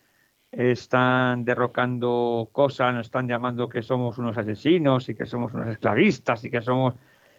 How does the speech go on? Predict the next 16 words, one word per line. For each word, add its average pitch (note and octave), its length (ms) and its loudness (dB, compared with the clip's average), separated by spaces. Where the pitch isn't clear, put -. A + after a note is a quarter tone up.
Y D3 100 4
la, C#3 100 6
realmente C3+ 1200 0
lo C3 320 -2
que C3 140 -2
reina D3+ 300 0
ahora D#3 220 4
no D3 140 -2
es D3 140 -4
la C3+ 80 0
información, B2+ 720 -4
sino B2+ 220 -4
la C#3 100 2
de-, C3 240 -4
la C3 160 2
desinformación. A2+ 1040 -6